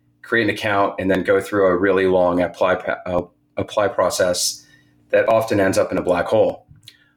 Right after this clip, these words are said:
All this friction is, in fact, avoidable by simply using the native apply solutions offered by many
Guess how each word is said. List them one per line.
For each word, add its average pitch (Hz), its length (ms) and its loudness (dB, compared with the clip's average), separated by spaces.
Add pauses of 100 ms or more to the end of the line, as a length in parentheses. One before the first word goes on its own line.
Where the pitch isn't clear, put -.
(120)
All 139 160 4
this 139 180 0
friction 113 640 2
is, 107 140 2
in 101 100 2
fact, 107 340 0
avoidable 107 600 2
by 98 160 0
simply 110 340 -2
using 101 320 2
the 95 80 2
native 107 300 2
apply 104 480 2
solutions 95 640 0
offered 101 340 0
by 92 140 0
many 95 420 2